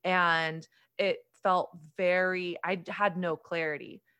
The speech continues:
And now before I go on dates, I'm like, "What do I want to happen tonight? What do I feel comfortable doing? What do I not feel comfortable doing? How can I, from a place of ownership, communicate that?" Um, and, and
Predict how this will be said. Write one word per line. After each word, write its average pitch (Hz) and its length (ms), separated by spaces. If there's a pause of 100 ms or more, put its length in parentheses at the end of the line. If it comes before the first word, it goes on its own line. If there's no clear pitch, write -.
(140)
And 180 220
now 220 440
before 185 340
I 175 140
go 175 140
on 160 160
dates, 170 280
I'm 175 100
like, 175 160
"What 214 160
do 285 100
I 320 80
want 269 220
to 214 60
happen 196 380
tonight? 143 420 (300)
What 208 140
do 247 60
I 269 100
feel 302 180
comfortable 202 500
doing? 190 540 (220)
What 170 120
do 196 80
I 196 100
not 208 240
feel 233 160
comfortable 160 400
doing? 147 420 (320)
How 175 220
can 220 240
I, 175 320
from 190 180
a 170 60
place 175 400
of - 160 (340)
ownership, 202 640
communicate 196 800
that?" - 260 (480)
Um, 170 500
and, 196 440 (300)
and 220 460